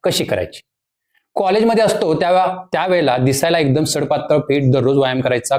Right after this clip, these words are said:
खाणे व्यवस्थित. आणि जसे कॉलेज सुटते तसे फॅमिली जबाबदारी, कामाचे टेन्शन, आहार व्यवस्थित होत नाही आणि मग वजनाचे वाजतात बारा. हे वजन वाढणे किंवा हेल्थ खराब होणे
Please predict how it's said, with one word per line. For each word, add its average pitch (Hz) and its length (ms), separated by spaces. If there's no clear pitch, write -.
खाणे 127 240
व्यवस्थित. 110 420
आणि 120 180
जसे 113 240
कॉलेज 143 380
सुटते 127 300
तसे 113 180
फॅमिली 120 420
जबाबदारी, 117 420
कामाचे 110 440
टेन्शन, 110 280
आहार 113 240
व्यवस्थित 113 480
होत 110 180
नाही 101 180
आणि 110 140
मग 120 300
वजनाचे 107 500
वाजतात - 500
बारा. 92 240
हे 143 80
वजन 143 300
वाढणे 147 540
किंवा 147 260
हेल्थ 160 300
खराब 160 260
होणे 127 220